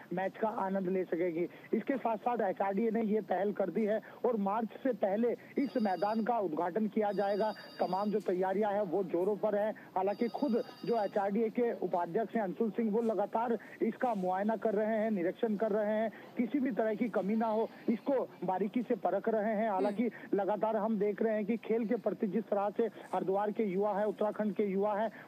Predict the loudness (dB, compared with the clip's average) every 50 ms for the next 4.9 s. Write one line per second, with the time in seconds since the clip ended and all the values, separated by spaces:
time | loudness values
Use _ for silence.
0 | -2 0 0 0 0 0 -2 0 0 0 0 2 2 2 2 2 2 0 0 0
1 | 0 0 0 0 0 2 0 0 0 2 0 0 0 0 0 0 0 -2 -2 0
2 | 0 2 2 2 0 0 0 0 0 0 -2 -4 -6 -12 -4 -2 -2 0 2 0
3 | 0 0 -2 0 0 0 0 0 0 0 2 2 0 0 -2 -2 -2 -2 -2 -2
4 | 0 -2 -2 0 0 0 0 0 0 2 0 0 0 0 0 0 0 -2